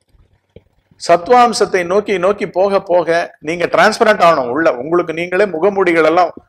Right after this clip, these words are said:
உரிச்சு போடணும். இது ஏன் இப்ப யோசிச்சுட்டு இருக்கேன், எதற்கோசரம் இப்ப இந்த எண்ணம் அப்படின்னு உங்க மேல உங்களுக்கு வந்து ஒரு மாதிரி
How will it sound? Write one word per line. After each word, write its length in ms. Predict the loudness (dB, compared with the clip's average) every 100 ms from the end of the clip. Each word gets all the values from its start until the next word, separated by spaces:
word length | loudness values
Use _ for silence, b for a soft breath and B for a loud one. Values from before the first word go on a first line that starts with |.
| _ -8
உரிச்சு 420 | -2 0 0 0
போடணும். 480 | 0 2 2 0 -8 -12 _ _ _ _ _ _ _ _ _ _ _ _ _ _ _ _ _ _ _ -20 _
இது 240 | -12 -6 0
ஏன் 160 | 2
இப்ப 120 | 4 4
யோசிச்சுட்டு 480 | 2 0 -4 -6
இருக்கேன், 300 | -6 -4 -6 -10 _ _ _ _ _
எதற்கோசரம் 760 | 0 2 4 2 4 4 4 2
இப்ப 180 | 0 -2
இந்த 160 | 0
எண்ணம் 420 | 0 -2 -6 -10 _ _ _ _ _ _ _ _ -10
அப்படின்னு 580 | -2 0 2 0 -2
உங்க 360 | -4 -8 -6 -4
மேல 280 | -2 0 0
உங்களுக்கு 340 | -2 -4 -4
வந்து 200 | -4 0
ஒரு 160 | 0 0
மாதிரி 400 | 0 0 -4